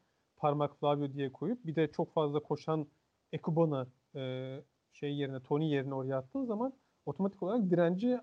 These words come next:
arttırmış oluyorsun. E, o nedenle biraz hani, e, bununla da ilgisi var. E,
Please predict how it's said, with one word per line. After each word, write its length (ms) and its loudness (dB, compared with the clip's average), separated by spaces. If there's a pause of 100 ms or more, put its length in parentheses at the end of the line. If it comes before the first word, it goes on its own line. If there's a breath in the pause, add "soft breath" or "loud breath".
arttırmış 500 2
oluyorsun. 440 -4 (500)
E, 240 -6
o 220 -4
nedenle 320 0
biraz 260 2
hani, 120 2 (280)
e, 220 -4
bununla 260 6
da 180 4 (160)
ilgisi 460 -6
var. 340 -2 (680)
E, 260 -4